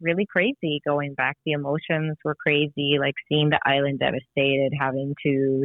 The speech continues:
deal with everything that was going on politically, emotionally, you know, and the record kind of came out of all those emotions of us sort of coming back. And it's, it's,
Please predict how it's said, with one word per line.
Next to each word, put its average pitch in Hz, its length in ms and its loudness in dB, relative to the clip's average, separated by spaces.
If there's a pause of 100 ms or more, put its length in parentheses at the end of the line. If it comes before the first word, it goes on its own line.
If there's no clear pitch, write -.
deal 143 380 4
with 135 240 2 (340)
everything 226 360 4
that 214 80 6
was 185 200 4
going 175 220 4
on 160 320 2
politically, 170 920 2
emotionally, 160 1120 0 (120)
you 175 140 2
know, 156 320 2 (120)
and 160 380 2 (140)
the 165 140 4
record 175 560 2
kind 165 160 2
of 156 80 -2 (120)
came 156 180 0
out 151 200 4
of 151 100 2
all 151 200 2
those 156 200 2
emotions 156 640 -4
of 143 120 0
us 139 120 -2 (160)
sort 143 160 0
of 143 80 -2 (120)
coming 147 300 0
back. 135 220 0 (640)
And 190 100 4
it's, 190 140 0
it's, - 280 0